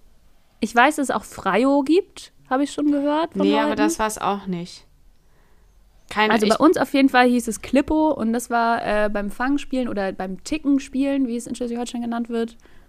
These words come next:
Speaker 1: ähm, war das der Ort, wo man nicht gefangen werden darf. Und, äh, das hat man natürlich seitdem auch nicht mehr benutzt, ne?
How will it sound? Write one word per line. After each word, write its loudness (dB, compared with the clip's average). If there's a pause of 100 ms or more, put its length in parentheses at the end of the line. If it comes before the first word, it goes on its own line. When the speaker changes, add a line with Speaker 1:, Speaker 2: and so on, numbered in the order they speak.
(140)
Speaker 1:
ähm, 0 (140)
war -2
das 0
der -2
Ort, -2
wo -4
man 0
nicht -4
gefangen -2
werden -2
darf. -6
Und, -6
äh, -2 (300)
das -4
hat 0
man 0
natürlich 0
seitdem 0
auch 2
nicht 2
mehr 0
benutzt, -4
ne? -2